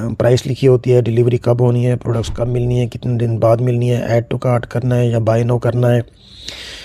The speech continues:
इसमें seller कौन बैठा हुआ है, delivery कौन कर रहा है, Amazon खुद कर रहा है या एफ़बीए कर रहा है बंदा, एफ़बीएम हो रही है। ये देखें, ये delivery भाई क-, कहाँ से हो रही है, deliver कौन कर रहा है इसको।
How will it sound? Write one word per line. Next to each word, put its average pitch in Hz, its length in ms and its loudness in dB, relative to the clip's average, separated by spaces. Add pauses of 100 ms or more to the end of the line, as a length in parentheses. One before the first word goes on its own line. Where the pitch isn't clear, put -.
(240)
इसमें 123 220 2
seller 120 340 4
कौन 120 280 0
बैठा 120 220 2
हुआ 117 160 2
है, 113 60 0
delivery 117 320 2
कौन 120 340 0
कर 120 220 0
रहा 120 120 4
है, 120 160 2
Amazon 117 240 0
खुद 123 200 -4
कर 120 200 -2
रहा 120 140 0
है 123 180 0
या 117 280 2
एफ़बीए 127 320 2
कर 123 180 0
रहा 123 80 0
है 123 60 2
बंदा, 117 300 0
एफ़बीएम 120 380 2
हो 120 120 2
रही 120 160 2
है। 120 140 0 (640)
ये 120 100 4
देखें, 113 220 0
ये 120 160 0
delivery 123 400 4
भाई 127 140 4
क-, - 280 -8
कहाँ 123 160 2
से 131 120 0
हो 123 140 2
रही 123 100 2
है, 120 60 2
deliver 117 300 2
कौन 123 260 0
कर 117 140 -2
रहा 117 80 -2
है 117 60 2
इसको। 131 300 -2